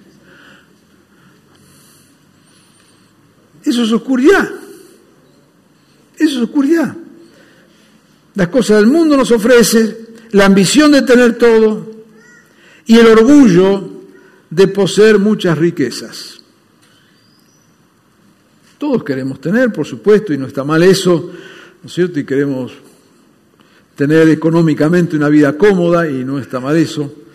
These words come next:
¿Mm? Pero acá está hablando cuando desarrollamos una conducta de el tener y tener y tener.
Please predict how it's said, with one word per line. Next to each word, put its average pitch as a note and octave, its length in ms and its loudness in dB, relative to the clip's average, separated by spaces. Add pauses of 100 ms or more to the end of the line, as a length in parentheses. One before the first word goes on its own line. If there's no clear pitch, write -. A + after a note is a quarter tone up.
(440)
¿Mm? A3 200 -10 (1300)
Pero C#3 120 -10
acá E3+ 180 -2
está D#3+ 400 -4 (180)
hablando D3 400 -8
cuando C3 580 -8 (1700)
desarrollamos C#3+ 760 -6
una C#3 180 -10
conducta C3+ 720 -10 (360)
de C3 440 -12
el C#3 180 -8
tener D3 640 -6 (400)
y C#3+ 120 -12
tener C3 500 -10 (1800)
y C3 120 -14
tener. A#2+ 380 -14